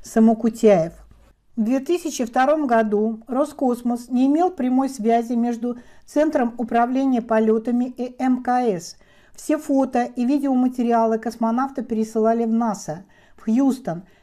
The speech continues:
где информацию копили, обрабатывали, а позже передавали в Россию. Информация Корзуна дошла до российских служб спасения, когда трагедия уже произошла.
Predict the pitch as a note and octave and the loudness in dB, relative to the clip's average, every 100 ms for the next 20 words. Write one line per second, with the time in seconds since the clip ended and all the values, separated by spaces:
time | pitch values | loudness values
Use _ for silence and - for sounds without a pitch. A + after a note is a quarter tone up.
0 | - G3+ A#3+ A#3 A#3 A#3+ B3+ A#3+ G#3+ G3 | -6 -2 0 2 0 2 0 -2 -4 -2
1 | G3+ G3 C4+ D4 D4 D4 G#3 G#3 G3 A3+ | -4 -2 0 2 0 -2 -2 -2 0 -2
2 | B3+ C4 B3+ C4 - G3 - C4 C4 C4+ | 0 -2 -2 -4 -8 -10 -4 -4 -2 -4
3 | A#3+ G#3+ G3+ G3+ G#3+ G#3 G#3 G#3 - G#3+ | -2 0 0 0 0 2 0 -2 -4 -4
4 | E3+ D#3+ - - _ - A3+ A3+ C4 D4+ | -4 -6 -18 -20 _ -2 0 2 0 0
5 | F4 - A#3+ A3 A3+ A3 G#3+ A#3 B3 C4 | -2 -2 -2 -2 2 0 2 -2 0 -2
6 | B3+ A3+ A#3 - D4+ B3 A#3 A3+ C#4+ C#4 | -2 -4 -4 -2 -2 0 -2 -2 -6 -6
7 | - A3 - B3+ B3 G3+ - - - A#3 | -6 -6 -4 -4 -2 -6 -8 -20 -2 -2
8 | A3 A3 G3+ G#3+ A#3 A#3 G#3+ G3+ G3+ F#3+ | -2 -4 -2 -2 -2 -6 -2 -2 -2 -4
9 | F#3 G3 G#3+ B3+ C4 G3 G3 F#3+ G#3+ G3+ | -2 -2 0 0 -2 -2 -4 -4 -6 -4
10 | G#3+ - G3+ E3+ | -6 -4 -6 -6